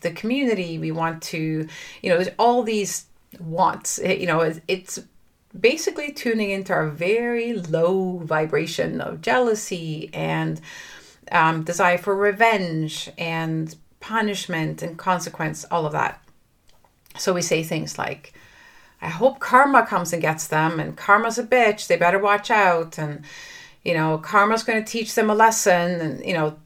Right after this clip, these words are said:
we start saying and thinking these kinds of things. And you might not use the word karma, you just might say, you know, fate or, um, what, what goes around comes around, you know, all of these things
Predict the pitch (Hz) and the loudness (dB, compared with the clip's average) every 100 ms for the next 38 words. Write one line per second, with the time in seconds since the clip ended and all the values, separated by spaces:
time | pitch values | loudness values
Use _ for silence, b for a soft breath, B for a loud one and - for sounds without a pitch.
0 | _ 185 190 220 214 - 185 165 165 156 | _ -8 -2 0 0 0 -2 -2 -4 -4
1 | 156 151 156 151 - 156 147 139 151 156 | -6 -4 -4 -4 -6 -6 -6 -4 -4 -2
2 | 208 247 254 269 277 269 220 202 180 170 | 2 6 6 6 2 0 -4 -4 0 0
3 | - 156 143 143 160 165 160 151 151 - | 0 -2 -2 -2 -2 -4 -4 -4 -4 -2
4 | 147 147 151 - 147 135 139 170 170 160 | -2 -2 -4 -4 -4 -6 -2 0 0 -4
5 | 160 - 156 151 147 147 147 147 B B | -10 -8 -4 -2 0 0 0 -4 B B
6 | B B 151 151 147 143 127 - - 160 | B B -2 -2 -4 -6 -8 -10 -6 -6
7 | - - 160 160 185 170 170 156 156 - | -6 -6 -4 4 6 6 4 4 2 0
8 | 240 226 240 220 214 208 202 202 190 175 | 0 0 2 4 4 4 2 0 -2 -2
9 | - 190 196 165 160 - 156 151 147 - | 2 4 4 2 -6 -4 -4 -4 -8 -14